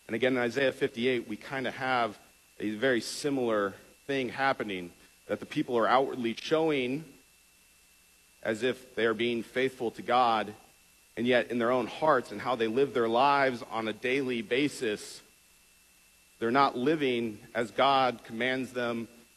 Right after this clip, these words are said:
to live. And that yoke,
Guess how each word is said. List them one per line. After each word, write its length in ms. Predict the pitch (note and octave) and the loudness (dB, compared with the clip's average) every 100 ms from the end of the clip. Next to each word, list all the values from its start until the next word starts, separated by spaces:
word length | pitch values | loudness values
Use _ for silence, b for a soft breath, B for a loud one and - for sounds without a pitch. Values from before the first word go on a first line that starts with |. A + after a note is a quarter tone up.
| _ - | _ -8
to 60 | |
live. 400 | G2+ D#3 G#2+ E2 - - - _ _ _ _ _ _ _ _ _ _ _ _ - | 4 4 4 0 -10 -20 -20 _ _ _ _ _ _ _ _ _ _ _ _ -6
And 140 | A#2 | 0
that 200 | A#2 B2+ | 0 0
yoke, 440 | B2 D#3+ G#2+ - | 4 4 4 -2